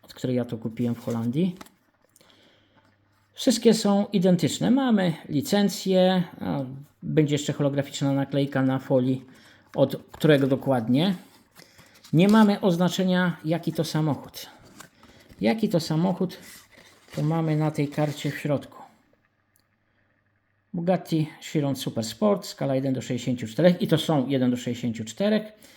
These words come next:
Italian Red and Nocturne Black. No to teraz sobie otwórzmy gablotkę i popatrzmy na samochód. W tej cenie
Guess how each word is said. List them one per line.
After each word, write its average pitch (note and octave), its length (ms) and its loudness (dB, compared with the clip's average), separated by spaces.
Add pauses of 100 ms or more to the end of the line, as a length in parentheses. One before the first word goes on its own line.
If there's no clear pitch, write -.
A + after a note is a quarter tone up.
(240)
Italian C3 520 2
Red F#3+ 440 0 (180)
and C3 200 -4
Nocturne D#3 400 0
Black. B2 260 -6 (4000)
No F3 100 -4
to F#3+ 120 -4
teraz F3+ 300 0
sobie F3 300 2 (560)
otwórzmy C#3+ 520 -4
gablotkę B2 680 0 (1800)
i D#3 100 -10
popatrzmy E3+ 580 -4
na C#3+ 340 2 (260)
samochód. - 720 -6 (1900)
W - 100 -20
tej B3 220 8
cenie F3 640 4